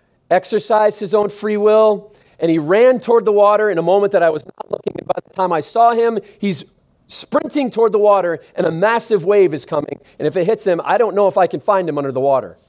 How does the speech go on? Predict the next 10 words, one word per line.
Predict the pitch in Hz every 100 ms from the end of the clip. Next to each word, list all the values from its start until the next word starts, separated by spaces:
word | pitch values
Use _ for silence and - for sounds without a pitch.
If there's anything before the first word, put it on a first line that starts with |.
| _ _ _ _ -
And | 202
I'm | 185
screaming | - - 277 311 269 233
to |
him, | 196 180
I'm | 180
preaching | - 285 214 247
to | 220
him, | 180
"Jack, | 254 302 302 -